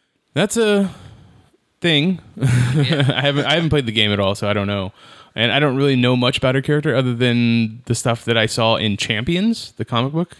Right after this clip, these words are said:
Speaker 1: Um,
Speaker 2: Okay.
Speaker 1: 'cause I never collected Ms. Marvel. But, uh, excited to see what they do.
Speaker 2: I started watching, um,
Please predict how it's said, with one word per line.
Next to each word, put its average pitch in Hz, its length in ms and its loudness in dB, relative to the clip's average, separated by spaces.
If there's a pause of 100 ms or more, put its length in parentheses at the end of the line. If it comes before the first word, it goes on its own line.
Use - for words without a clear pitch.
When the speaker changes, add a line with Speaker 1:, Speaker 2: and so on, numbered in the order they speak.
(120)
Speaker 1:
Um, 98 260 0
Speaker 2:
Okay. 104 140 -6 (320)
Speaker 1:
'cause 117 160 -2
I 110 100 4
never 104 240 2
collected 104 480 -4
Ms. 101 200 -4
Marvel. 107 360 -4 (640)
But, 107 220 2
uh, 101 340 4 (960)
excited 151 340 0
to 170 60 2
see 180 120 0
what 175 100 0
they 175 120 0
do. 233 220 0 (180)
Speaker 2:
I - 180 -14
started 202 320 -8
watching, 131 600 -6
um, 92 680 -2